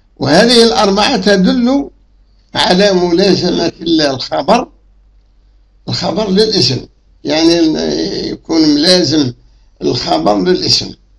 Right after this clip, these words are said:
حسب ما يقتضيه الحال،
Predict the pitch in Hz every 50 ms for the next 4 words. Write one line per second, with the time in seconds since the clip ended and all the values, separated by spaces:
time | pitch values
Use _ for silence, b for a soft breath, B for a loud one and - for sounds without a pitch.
0 | _ _ _ _ _ _ _ _ _ _ - - - - - - _ _ _ _
1 | B B B B B B B B B _ _ _ _ _ - - 95 - 117 110
2 | - - - - 180 175 196 185 - 190 180 185 220 226 226 214 208 - - -
3 | 190 180 185 247 247 190 165 135 - 131 127 117 120 123 120